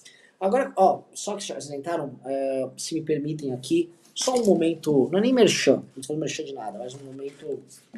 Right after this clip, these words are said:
ah, ah, o que que o Renan tá fazendo agora esses últimos dias? Vejam isso aqui, ó. Eu comprei, mano,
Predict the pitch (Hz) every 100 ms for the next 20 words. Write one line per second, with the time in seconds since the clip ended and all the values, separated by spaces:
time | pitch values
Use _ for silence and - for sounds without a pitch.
0 | - - - 135 127 123 120 117 113 113
1 | 113 - - 160 160 - - 233 196 202
2 | 196 185 180 170 160 156 151 - 135 151
3 | 139 120 120 - - _ _ _ - -
4 | - 156 170 165 - 151 - 120 104 -
5 | - - - - _ _ _ _ - 139
6 | 165 156 185 202 202 147 120